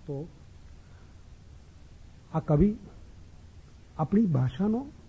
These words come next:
એવો કવિ છે કે જેણે ગુજરાતી કવિતાને, ગુજરાતીની જે મેઇનસ્ટ્રીમની કવિતા હતી, એ મેઇનસ્ટ્રીમની કવિતામાં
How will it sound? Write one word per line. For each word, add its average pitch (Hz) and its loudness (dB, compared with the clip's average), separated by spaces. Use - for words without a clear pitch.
એવો 170 10
કવિ 196 6
છે 254 -4
કે 214 6
જેણે 160 8
ગુજરાતી 175 8
કવિતાને, 220 4
ગુજરાતીની 247 10
જે 175 8
મેઇનસ્ટ્રીમની 247 12
કવિતા 233 10
હતી, 269 8
એ 294 10
મેઇનસ્ટ્રીમની 285 12
કવિતામાં 247 12